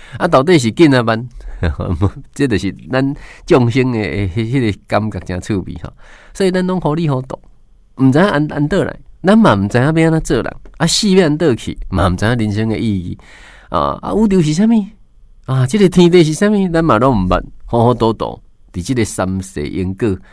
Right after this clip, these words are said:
哦，三世就是过去世、现在世、未来世啦。哦，那么这叫做世间啦，哈。哦，所以讲过来讲，啥物叫做出世？就是出，就是超过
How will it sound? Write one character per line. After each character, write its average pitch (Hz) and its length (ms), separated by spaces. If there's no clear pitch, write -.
哦， - 160
三 110 180
世 92 160
就 85 120
是 82 140
过 143 200
去 135 180
世、 95 200
现 90 160
在 90 120
世、 90 240
未 87 120
来 95 160
世 78 240
啦。 50 120
哦， 65 160
那 110 80
么 98 140
这 95 100
叫 98 100
做 95 120
世 104 200
间 87 300
啦， 73 160
哈。 92 140
哦， 85 140
所 107 120
以 104 60
讲 101 180
过 101 120
来 90 120
讲， 110 200
啥 - 160
物 180 100
叫 175 140
做 170 100
出 170 160
世？ - 220
就 87 100
是 65 340
出， - 100
就 107 80
是 98 160
超 113 320
过 107 220